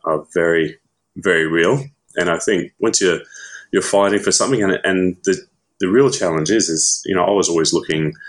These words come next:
you know, a year or two, two or three years out on what I wanted to achieve. And, and along that way, yeah, there's a lot of challenges to, to meet, and, you know, staying along that, that line, which can be quite thin at sometimes,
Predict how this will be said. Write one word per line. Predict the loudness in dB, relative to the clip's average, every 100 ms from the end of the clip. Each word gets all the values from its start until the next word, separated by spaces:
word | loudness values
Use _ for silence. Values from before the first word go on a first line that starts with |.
| -20 -6
you | -2
know, | 0
a | 0
year | 2 2 4 2
or | 0
two, | 0 2 0
two | 0 -2 0 0
or | 0
three | 0 0
years | 2 0
out | 0 -2 -4 -10 -6
on | -2
what | 0 0
I | 0
wanted | 0 -2 0
to | -2
achieve. | -2 0 0 0
And, | -2 -6 -6
and | -4
along | 0 0 0
that | -2 -2
way, | 0 0
yeah, | -2 -2
there's | -2 -2
a | -2
lot | -2
of | -4 -8 _
challenges | -4 -2 -2 -2 -2 -2
to, | 0 0 0 -4
to | -4
meet, | -2 0 0
and, | 0 -2 -4 _ _ _ _ -8
you | -4
know, |
staying | -2 -2 -2
along | -2 -2 0
that, | 0 -2
that | -2 -4 0
line, | 0 2 0 0
which | -2 -4
can | -2
be | 0 0 -2 -10 -8
quite | -2 -2 0
thin | -2
at | -2
sometimes, | -2 -2 -2 0 0 -2